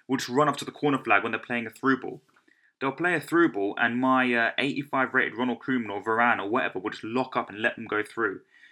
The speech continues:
Shots will go straight at Lloris, he just lets them in. Um, and the attacking runs. The attacking runs, mate, oh my God. Example, right? There was a si-, scenario about a week ago,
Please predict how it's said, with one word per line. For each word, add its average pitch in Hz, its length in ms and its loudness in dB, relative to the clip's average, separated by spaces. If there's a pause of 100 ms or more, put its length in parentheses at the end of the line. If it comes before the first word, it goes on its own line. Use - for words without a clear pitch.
Shots - 240 -2
will - 60 -8
go 113 60 2
straight 160 340 2
at 139 60 0
Lloris, 135 320 0
he 110 60 -4
just 104 120 -6
lets - 240 -2
them 120 120 0
in. 95 220 -4 (1080)
Um, 98 420 -2 (640)
and 113 120 -4
the 120 80 4
attacking 120 440 -6
runs. - 400 -18 (580)
The - 60 -18 (160)
attacking - 400 -12
runs, - 200 -20
mate, - 160 -20
oh - 140 -20
my - 160 -20
God. - 1600 -14
Example, 117 460 0
right? 92 240 -2 (800)
There 107 80 -4
was 98 120 -6
a 107 40 -8
si-, 143 300 -2
scenario 127 460 0
about 98 180 0
a 104 40 -4
week 123 200 -2
ago, - 240 -12